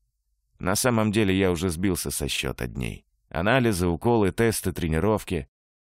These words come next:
Иной раз думал, меня в космос готовят или на тот свет. Жеку больше не видел. Ждал прихода Дины, потому что с ней всегда есть о чем поговорить, и после разговоров становилось легче на душе. Даже надежда какая-то появлялась.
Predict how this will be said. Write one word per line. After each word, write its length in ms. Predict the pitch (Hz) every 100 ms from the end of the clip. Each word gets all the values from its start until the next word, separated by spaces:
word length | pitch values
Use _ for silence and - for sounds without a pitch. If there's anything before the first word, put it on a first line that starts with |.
| -
Иной 280 | 160 170 147
раз 240 | 143 113
думал, 280 | 127 127 113
меня 240 | 113 120
в 100 | 110
космос 420 | - 131 - 82
готовят 440 | 73 78 85 69 -
или 160 | 113
на 160 | 110 98
тот 220 | 92 101
свет. 480 | - 92 85 67 - _ _ _ _ _ -
Жеку 340 | 76 143 113
больше 360 | 98 110 - 107
не 120 | 78
видел. 460 | 64 65 64 57 - _ _ -
Ждал 260 | 76 107
прихода 420 | 101 101 98 98 92
Дины, 260 | 107 98
потому 280 | 78 76 80
что 180 | 78 87
с 100 | -
ней 140 | 101
всегда 340 | 90 98 98 101
есть 280 | 80 -
о 60 | 82
чем 240 | - 85
поговорить, 560 | 73 73 80 90 85 67
и 40 |
после 360 | 82 98 98 98
разговоров 640 | 101 85 98 104 117 85
становилось 560 | - 107 120 131 113 -
легче 360 | 123 104 -
на 120 | 80 71
душе. 440 | 78 - - - _ _ _ _ _ _
Даже 260 | 73 80 80
надежда 520 | 80 73 92 101 82
какая-то 400 | 78 - 65 -
появлялась. 680 | 69 65 65 64 57 -